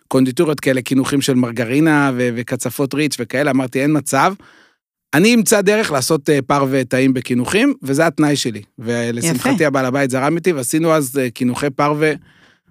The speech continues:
Speaker 1: מדהימים, אה, חדשניים, והקונדיטור שהיה לי אז, הוא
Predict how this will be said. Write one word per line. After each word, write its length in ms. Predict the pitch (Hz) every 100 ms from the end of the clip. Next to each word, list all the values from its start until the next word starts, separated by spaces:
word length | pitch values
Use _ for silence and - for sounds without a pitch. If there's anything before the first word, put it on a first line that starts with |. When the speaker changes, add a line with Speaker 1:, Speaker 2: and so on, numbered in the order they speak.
| _
Speaker 1:
מדהימים, 580 | 123 131 139 160 202 220 - _ _ - 123
אה, 540 | 123 123 123 123 123
חדשניים, 760 | 113 127 123 127 131 175 214 220 - _
והקונדיטור 1300 | 117 123 123 120 123 120 120 120 120 123 135 151 156
שהיה 200 | 151 156
לי 140 | 190
אז, 160 | 151 135
הוא 300 | 131 127 127